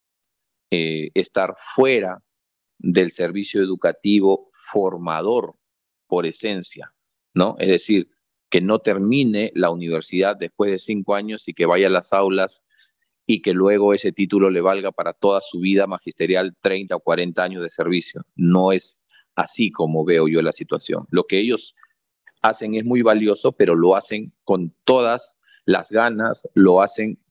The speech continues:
con todo el servicio, con todo el compromiso, pero también con todas las limitaciones que el sistema educativo trae consigo.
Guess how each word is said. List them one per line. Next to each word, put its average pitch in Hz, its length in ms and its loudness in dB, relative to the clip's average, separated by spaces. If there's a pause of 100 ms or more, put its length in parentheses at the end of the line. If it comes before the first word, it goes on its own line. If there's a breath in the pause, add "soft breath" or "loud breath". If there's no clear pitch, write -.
(160)
con 87 200 2
todo 120 280 4
el 107 80 0
servicio, 98 720 2
con 82 180 0
todo 110 220 4
el 107 100 -2
compromiso, 92 760 -4 (680 soft breath)
pero 127 560 2
también 113 380 -2
con 104 180 -4
todas 123 180 2
las 127 140 -2
limitaciones 101 720 -4
que 104 80 0
el 90 120 0
sistema 113 440 -4
educativo 104 760 0 (360)
trae 107 260 0
consigo. 95 540 -6